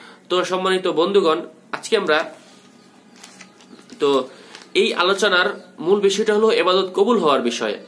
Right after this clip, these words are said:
আলেম ওলামাগণ আমাদেরকে কিছু দিক নির্দেশনা দিয়েছেন। সেই দিক নির্দেশনাগুলো হলো, আপনি রমজানের মধ্যে যেমন ইবাদত করেছেন, যতটুকু বেশি নফল নামাজ পড়েছেন, যতটুকু বেশি তাহাজ্জুদ পড়েছেন, যতটুকু বেশি সময় জিকির করেছেন, যতটুকু বেশি সময় কোরআন তেলাওয়াত করেছেন, যতটুকুই হোক না কেন, কম বেশি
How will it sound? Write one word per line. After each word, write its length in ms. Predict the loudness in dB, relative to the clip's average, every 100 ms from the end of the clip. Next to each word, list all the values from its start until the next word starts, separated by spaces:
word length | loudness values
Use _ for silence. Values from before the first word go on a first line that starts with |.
| -6
আলেম 280 | -2 0 4
ওলামাগণ 460 | 4 2 0 0
আমাদেরকে 420 | -2 0 -2 -4 -8
কিছু 240 | -10 -8
দিক 200 | -6 -4
নির্দেশনা 460 | -2 -2 -2 -2 -2
দিয়েছেন। 360 | -2 -2 -6
সেই 180 | -6 -8
দিক 140 | -8 -8
নির্দেশনাগুলো 580 | -6 -6 -4 -2 0 0
হলো, 340 | 0 -2 -4 -10 -20 -20 -20 -20 -12
আপনি 300 | -6 -2 0
রমজানের 480 | 2 2 0 2 2
মধ্যে 260 | 0 -2 0
যেমন 280 | 2 2
ইবাদত 460 | 2 0 0 0 -2
করেছেন, 400 | 0 0 0 -4 -6 -12 -20 -6
যতটুকু 420 | -4 -4 -6 -6
বেশি 260 | -4 -4 -2
নফল 300 | -2 -2 -2
নামাজ 340 | 0 -2 -4 -2
পড়েছেন, 460 | -2 0 -2 -4
যতটুকু 420 | -6 -6 -6 -6
বেশি 420 | -4 -4 -4 -6 -6
তাহাজ্জুদ 340 | -4 -4 -6 -6
পড়েছেন, 500 | -2 -2 0 -2 -4 -10 -20 -20 -20 -2
যতটুকু 420 | 0 2 2 0
বেশি 220 | -2 -4
সময় 280 | -4 -2 -2
জিকির 380 | -2 -4 -6 -2
করেছেন, 360 | -2 -2 -4 -6
যতটুকু 400 | -4 -4 -4 -4
বেশি 220 | -6 -8
সময় 260 | -2 -2
কোরআন 320 | 0 0 0 0
তেলাওয়াত 340 | 0 0 -2
করেছেন, 420 | -4 -6 -6 -10
যতটুকুই 500 | -6 -6 -4 -4 -2
হোক 220 | 0 0 -2
না 100 | -6
কেন, 240 | -6 -8
কম 320 | -2 -2 0
বেশি 320 | -2 -4 -8